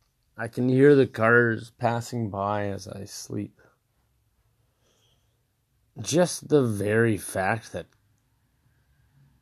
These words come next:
cars exist and that we drive them on the surface of this earth just boggles my mind.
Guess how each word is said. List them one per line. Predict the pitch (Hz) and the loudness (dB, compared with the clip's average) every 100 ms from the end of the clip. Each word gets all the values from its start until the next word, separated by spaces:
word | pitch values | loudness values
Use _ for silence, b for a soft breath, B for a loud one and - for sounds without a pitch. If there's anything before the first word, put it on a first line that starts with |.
| _ _ _ - | _ _ _ -12
cars | - 110 101 110 110 104 | -2 0 0 -2 -4 -6
exist | 107 101 98 104 104 - _ _ _ _ _ _ _ _ _ _ _ _ 123 | -8 -6 -4 -6 -8 -16 _ _ _ _ _ _ _ _ _ _ _ _ -6
and | 123 117 | -2 0
that | 113 120 | 0 0
we | 117 | -2
drive | 104 110 107 117 123 110 | 0 0 0 0 -4 -4
them | 107 98 95 _ _ _ _ _ _ _ _ _ _ _ _ _ _ _ - 110 | -6 -6 -8 _ _ _ _ _ _ _ _ _ _ _ _ _ _ _ -16 -4
on | 104 113 127 | 0 0 0
the | 107 | -4
surface | - 120 117 - - | -6 -4 -4 -6 -6
of | 110 95 | -4 -4
this | 92 - - | -8 -10 -10
earth | 104 110 95 - - _ _ _ _ _ - | -4 -2 -4 -10 -20 _ _ _ _ _ -12
just | 104 135 143 - _ _ _ _ _ _ - | -2 0 0 -4 _ _ _ _ _ _ -4
boggles | 101 107 110 98 | -2 0 -2 -6
my | 101 92 | -8 -8
mind. | 87 90 92 90 | -10 -12 -12 -12